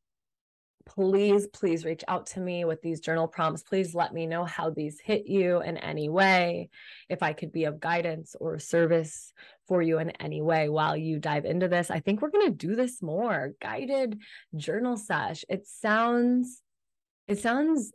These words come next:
really integrative because sometimes I get journal prompts from coaches or from programs and I'm like, "I d-,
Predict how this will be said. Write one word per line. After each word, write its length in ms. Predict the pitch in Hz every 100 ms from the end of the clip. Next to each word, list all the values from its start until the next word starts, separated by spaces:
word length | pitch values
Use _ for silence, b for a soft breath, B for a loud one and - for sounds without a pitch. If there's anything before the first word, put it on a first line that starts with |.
| -
really 420 | 190 190 208 -
integrative 840 | 185 185 190 156 156 143 131 95 -
because 280 | 180 196 185
sometimes 560 | 214 240 240 196 190 190
I 140 | 170
get 160 | 190 180
journal 240 | 180 170
prompts 320 | - 180 170 -
from 160 | 170
coaches 480 | - 175 165 160 151
or 100 | 147
from 200 | - -
programs 440 | 180 156 151 147
and 80 | 160
I'm 80 | 156
like, 180 | 147 -
"I 360 | 98 147 175
d-, 120 | 170